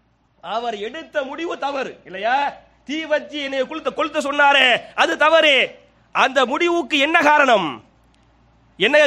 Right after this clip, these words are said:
காரணம்? அல்லாஹ்வுடைய பயம், அதான காரணம். எனவே அவரையே அல்லாஹ் மன்னித்து விட்டான் என்று நபிகள் நாயகம் சொல்றாங்க. அப்படி சொன்னா,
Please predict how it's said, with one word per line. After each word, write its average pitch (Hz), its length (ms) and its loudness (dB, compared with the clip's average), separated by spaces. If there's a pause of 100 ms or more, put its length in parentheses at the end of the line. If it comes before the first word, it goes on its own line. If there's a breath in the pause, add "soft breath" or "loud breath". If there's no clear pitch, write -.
காரணம்? 262 640 2 (300)
அல்லாஹ்வுடைய 302 580 4
பயம், 254 340 2
அதான 285 240 2
காரணம். 254 600 0 (400)
எனவே 269 320 -8
அவரையே 302 600 -6
அல்லாஹ் 277 260 -8
மன்னித்து 247 320 -12
விட்டான் 214 520 -2 (360 soft breath)
என்று 240 160 -6
நபிகள் 240 460 -8
நாயகம் 247 380 -4
சொல்றாங்க. 220 340 -2
அப்படி 175 140 -10
சொன்னா, 170 280 0